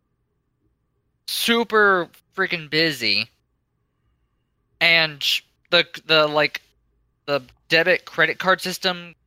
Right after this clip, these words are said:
died, like, three times, I think. Just so much chaos and mayhem. It was ridiculous. And I get to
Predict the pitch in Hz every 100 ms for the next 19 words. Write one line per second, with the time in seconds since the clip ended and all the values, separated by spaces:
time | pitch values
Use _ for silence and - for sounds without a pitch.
0 | _ _ 151 131 139 143 151 147 143 -
1 | - 147 143 135 143 156 160 160 - 175
2 | 185 190 - - _ _ _ _ _ _
3 | _ _ _ _ _ _ _ - 190 -
4 | - _ _ - - 226 233 233 208 165
5 | - - - - - 202 214 196 170 156
6 | 160 175 170 139 113 98 - _ _ _
7 | _ _ _ _ - - 151 151 139 135
8 | - - 170 165 143 110 98 104 - -
9 | _ _ _ _ _ _ _ _ _ _
10 | _ _ - 190 190 180 165 175 180 -